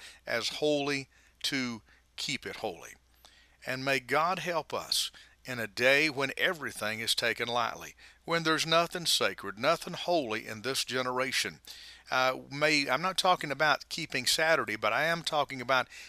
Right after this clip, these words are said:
keeping that which God has designated in this dis-, dispensation for us to,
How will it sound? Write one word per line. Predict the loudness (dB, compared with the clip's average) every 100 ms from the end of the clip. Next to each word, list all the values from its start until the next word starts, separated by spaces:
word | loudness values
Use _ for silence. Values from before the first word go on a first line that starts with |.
| -14
keeping | -6 -6 -4 -4
that | -2 -4 -4
which | -4 -2
God | 2 2 0
has | -4 -4
designated | 2 2 2 0 -2 -2
in | -4
this | 2 2
dis-, | 2 2 2
dispensation | 0 -2 -2 2 0 0 0 2 2 2 0 -4 -18 -18
for | -12 -2 4
us | 6 4
to, | 2 0 -2